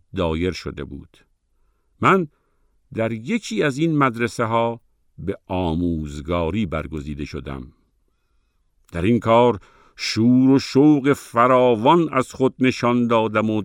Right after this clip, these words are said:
دریافتم که آموزگاری شغلی است که با آن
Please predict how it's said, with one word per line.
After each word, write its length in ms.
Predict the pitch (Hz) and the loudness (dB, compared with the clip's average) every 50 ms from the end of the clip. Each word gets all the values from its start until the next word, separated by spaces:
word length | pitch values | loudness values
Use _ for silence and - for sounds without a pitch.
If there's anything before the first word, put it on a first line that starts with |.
| - | -4
دریافتم 720 | - 180 202 190 170 160 151 143 131 - - - 131 120 113 | -6 -6 -6 -2 0 0 0 0 0 -4 -6 -4 -2 -2 -2
که 300 | - - 120 110 104 - - _ _ _ _ _ _ _ _ _ _ _ | 0 0 0 0 0 -2 -6 _ _ _ _ _ _ _ _ _ _ _
آموزگاری 1400 | 101 113 120 127 131 131 131 139 143 147 147 147 147 131 127 117 139 151 160 156 160 196 226 240 240 240 226 - _ _ _ _ _ _ | 0 2 2 4 4 4 6 6 6 6 6 4 2 -2 -2 0 2 2 2 2 2 2 4 4 4 2 0 -4 _ _ _ _ _ _
شغلی 640 | - - - - 127 120 104 110 113 117 110 104 98 | -20 -18 -6 -2 -2 -2 -2 -2 -2 -2 -2 -2 -2
است 200 | 90 - - - | -4 -8 -6 -6
که 100 | 107 87 | -6 -4
با 180 | 76 90 87 | -2 -2 -4
آن 320 | 95 101 101 123 120 104 | -2 -2 0 0 0 -2